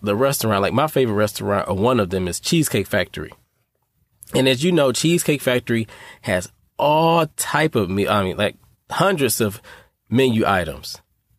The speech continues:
And you look at what the waiter's bringing out for somebody else, and you think, "Man, that looks good. Oh my gosh." Wait. And you say, "What, what is that? Come over here for a second.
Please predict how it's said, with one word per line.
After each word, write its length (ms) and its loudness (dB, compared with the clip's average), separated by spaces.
And 160 2
you 100 2
look 240 0
at 140 0
what 180 0
the 100 2
waiter's 380 2
bringing 260 2
out 160 2
for 80 -8
somebody 540 2
else, 400 -2
and 120 0
you 100 0
think, 180 -2
"Man, 220 2
that 120 -2
looks 280 0
good. 500 2
Oh 80 -2
my 240 -2
gosh." 440 -4
Wait. 240 -12
And 100 2
you 80 4
say, 140 2
"What, 220 2
what 160 2
is 160 0
that? 260 2
Come 160 2
over 140 2
here 100 2
for 140 -2
a 40 0
second. 360 -2